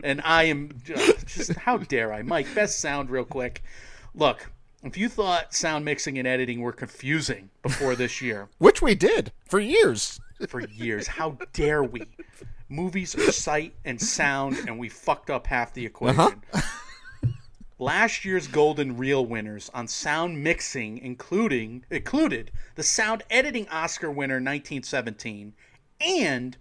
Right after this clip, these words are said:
Speaker 1: Ford v Ferrari, the mixing winner. Last year's Cinema Audio Society for sound editing featured sound mixing winner Ford v Ferrari.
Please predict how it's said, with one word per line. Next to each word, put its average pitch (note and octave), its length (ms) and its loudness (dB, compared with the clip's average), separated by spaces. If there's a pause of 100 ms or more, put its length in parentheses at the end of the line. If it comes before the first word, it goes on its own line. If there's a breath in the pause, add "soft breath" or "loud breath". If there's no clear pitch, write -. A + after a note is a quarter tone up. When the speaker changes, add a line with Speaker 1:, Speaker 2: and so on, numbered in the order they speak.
(180 soft breath)
Speaker 1:
Ford G3+ 280 6
v F3+ 140 -2
Ferrari, D#3 420 2
the B2 100 -2
mixing B2+ 400 -6
winner. G#2 280 -14 (840 loud breath)
Last C#3 400 -2
year's C3 220 -4
Cinema B2 400 -6
Audio D4 440 0
Society A#2+ 720 -4
for - 100 -12
sound B2 380 -4 (180)
editing C#3+ 580 6 (280 loud breath)
featured G#3 440 -4
sound A3 460 2
mixing B3 580 2
winner G3 380 2
Ford - 680 -2
v A#2+ 120 -4
Ferrari. D#3 580 2